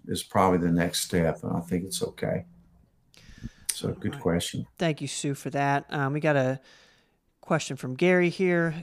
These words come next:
Speaker 2: "Good evening, chaps." Good evening, Gary. Uh, "I'm wondering if uncontrolled blood sugar could cause some kind of neuroinflammation,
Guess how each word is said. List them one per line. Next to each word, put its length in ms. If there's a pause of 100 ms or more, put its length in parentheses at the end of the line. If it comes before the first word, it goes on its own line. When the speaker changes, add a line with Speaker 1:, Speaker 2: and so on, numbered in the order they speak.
Speaker 2:
"Good 180
evening, 300
chaps." 360
Good 160
evening, 280
Gary. 360 (480)
Uh, 380
"I'm 180
wondering 500
if 360
uncontrolled 640
blood 240
sugar 320
could 240
cause 320
some 280
kind 340
of 100
neuroinflammation, 1400